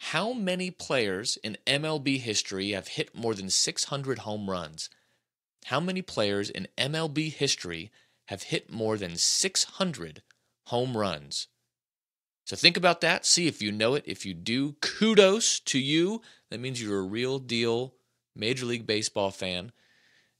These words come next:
And we're gonna revisit that at the end of the episode to give you the answer. So, to kick things off,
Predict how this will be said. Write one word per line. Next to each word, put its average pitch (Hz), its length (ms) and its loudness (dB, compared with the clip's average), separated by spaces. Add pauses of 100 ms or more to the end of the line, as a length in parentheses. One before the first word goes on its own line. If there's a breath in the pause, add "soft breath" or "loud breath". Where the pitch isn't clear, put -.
(100)
And 95 400 -2
we're 104 100 -2
gonna 135 180 -4
revisit 123 500 -2
that 101 180 0
at 95 80 -10
the 98 100 -4
end 113 100 -2
of 107 60 -6
the 104 100 -2
episode 98 360 -2
to 95 40 -8
give 104 140 0
you 104 60 -6
the 98 180 -4
answer. 107 240 -6
So, 156 380 6 (680)
to - 80 -10
kick 139 220 2
things 113 260 0
off, 101 360 0